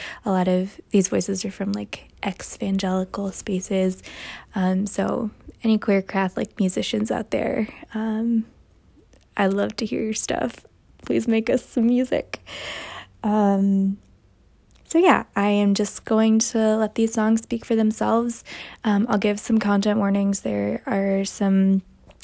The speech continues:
mentions of self-harm and suicide and, um, like, death by overdose. Um, so just sort of proceed with care for yourself, check in with yourself and your needs as you go along.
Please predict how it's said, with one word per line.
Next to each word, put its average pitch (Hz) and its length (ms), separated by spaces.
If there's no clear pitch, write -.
mentions 202 340
of 196 120
self-harm 262 560
and 208 120
suicide 196 580
and, 185 560
um, 220 680
like, 220 100
death 190 260
by 190 380
overdose. 220 720
Um, 196 640
so 185 760
just - 420
sort 202 220
of 196 180
proceed 208 400
with 202 180
care 208 260
for 202 180
yourself, 226 640
check 208 240
in 202 80
with 196 120
yourself 196 440
and 196 100
your 196 80
needs 226 320
as 214 220
you 220 40
go 208 200
along. 220 480